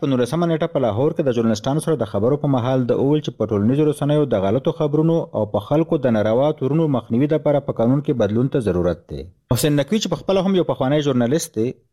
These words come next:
وویل چې د بیان ازادي مهمه ده، خو د دروغو او بې بنیاده تورونو لګول ناسم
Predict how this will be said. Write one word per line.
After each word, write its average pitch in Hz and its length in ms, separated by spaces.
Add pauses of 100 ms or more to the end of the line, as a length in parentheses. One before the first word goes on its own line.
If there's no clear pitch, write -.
(160)
وویل 170 280
چې 139 220
د 113 120
بیان 151 260 (100)
ازادي 131 280
مهمه 110 360
ده، 80 60 (380)
خو 117 160
د 110 140
دروغو 160 420
او 117 240
بې 113 160
بنیاده 147 340
تورونو 147 360
لګول 127 420
ناسم 139 340